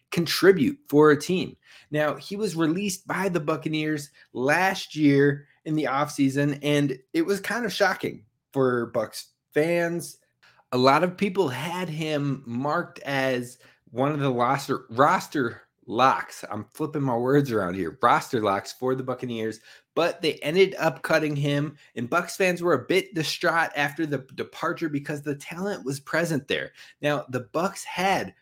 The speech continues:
Mike Evans, Chris Godwin, Julio Jones all at the time who locked up those first three spots, but then they had Jalen Darden, they had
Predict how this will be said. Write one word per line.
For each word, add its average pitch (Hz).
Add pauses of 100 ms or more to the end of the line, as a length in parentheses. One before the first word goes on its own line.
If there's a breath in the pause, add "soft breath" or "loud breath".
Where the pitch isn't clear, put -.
(120)
Mike 143
Evans, 113 (160)
Chris 175
Godwin, 107 (160)
Julio 170
Jones 127
all 117
at 117
the -
time 113
who 117
locked 120
up -
those 127
first 127
three 113
spots, 117 (360 soft breath)
but 139
then 165
they 160
had 143
Jalen 151
Darden, 139 (300)
they 120
had 131